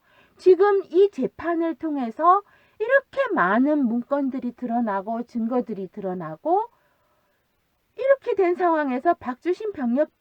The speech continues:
비리 의혹이 사실이라고 밝혀지고 있잖아요. 이렇게 말할 수 있죠. 근데 박원순은 어떻게 하고 있습니까?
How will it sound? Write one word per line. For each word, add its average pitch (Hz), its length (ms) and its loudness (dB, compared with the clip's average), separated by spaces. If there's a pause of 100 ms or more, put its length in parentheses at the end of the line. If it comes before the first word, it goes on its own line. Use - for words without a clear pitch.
(340)
비리 262 300 0
의혹이 226 520 -2
사실이라고 381 800 -4
밝혀지고 359 680 -8
있잖아요. 262 680 -2 (560)
이렇게 523 340 2
말할 247 340 -2
수 302 140 -12
있죠. 180 680 -6 (760)
근데 453 140 -4
박원순은 285 540 -2
어떻게 233 400 -8
하고 220 200 -8
있습니까? 165 640 -18